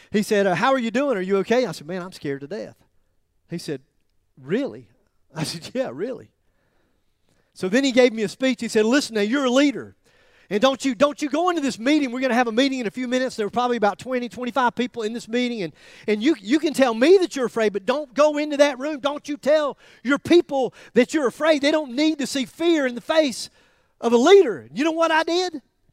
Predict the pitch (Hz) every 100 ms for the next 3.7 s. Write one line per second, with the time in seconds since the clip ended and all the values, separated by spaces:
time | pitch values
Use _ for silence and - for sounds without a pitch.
0 | _ _ _ _ - 285 147 143 311 277
1 | 302 294 277 254 302 302 185 339 330 294
2 | 302 277 285 285 233 165 262 - 185 196
3 | 208 196 339 370 320 - _